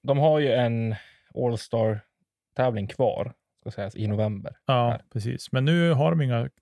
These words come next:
Speaker 2: tävlingar kvar.
Speaker 1: Nej, European Pro Tour är över.
Speaker 2: Ja.
Speaker 1: Och det var väl, eh, Mauri Willman som gick och tog hem det där, va?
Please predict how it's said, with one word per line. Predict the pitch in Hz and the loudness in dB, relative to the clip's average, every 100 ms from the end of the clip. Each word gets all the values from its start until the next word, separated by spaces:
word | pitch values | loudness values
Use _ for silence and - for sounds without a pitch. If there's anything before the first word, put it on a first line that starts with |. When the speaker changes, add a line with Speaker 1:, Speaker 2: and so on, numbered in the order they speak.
| - | -2
Speaker 2:
tävlingar | 123 120 117 | -2 0 -4
kvar. | - 151 127 | -2 0 2
Speaker 1:
Nej, | 120 - - | 0 -4 -6
European | 123 123 131 | -4 -2 -2
Pro | 123 147 | -2 -4
Tour | 127 113 | -4 -6
är | 117 110 - | -4 -4 -4
över. | 135 120 - _ _ | -6 -6 -14 _ _
Speaker 2:
Ja. | 135 117 - - - | -4 -2 -6 -16 -6
Speaker 1:
Och | 135 - | -4 2
det | |
var | 160 160 | 4 4
väl, | 156 151 | 4 4
eh, | 151 151 147 143 139 | 6 6 4 2 0
Mauri | 135 135 139 139 135 131 | -2 0 2 2 2 2
Willman | 110 120 208 262 139 | 0 -2 -4 -6 -8
som | - 123 117 | -6 -4 -4
gick | 110 120 | -4 -4
och | |
tog | 123 110 | -2 -2
hem | 107 107 | 0 0
det | |
där, | 104 101 | 0 0
va? | 139 | -2